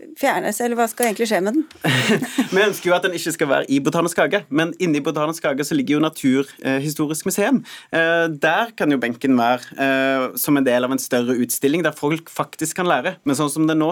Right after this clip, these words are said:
Speaker 2: så står den kun som en hyllest, uten at folk får kjennskap til alle de tingene som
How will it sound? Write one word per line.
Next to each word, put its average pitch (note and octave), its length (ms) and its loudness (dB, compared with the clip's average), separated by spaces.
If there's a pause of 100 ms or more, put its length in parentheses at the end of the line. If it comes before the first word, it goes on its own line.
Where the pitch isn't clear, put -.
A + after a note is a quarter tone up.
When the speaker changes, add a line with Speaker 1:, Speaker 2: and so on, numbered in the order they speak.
Speaker 2:
så D3 160 -6
står C#3+ 160 0
den D3 160 -8
kun D3 160 2
som D#3 160 -2
en D#3 80 0
hyllest, D#3 480 -2 (560)
uten F3 400 0
at G3 80 -2
folk C#3+ 240 0
får D3 140 -2
kjennskap B2 460 0
til - 100 0
alle A#2+ 180 2
de B2+ 160 4
tingene A#2+ 380 0
som B2 240 -2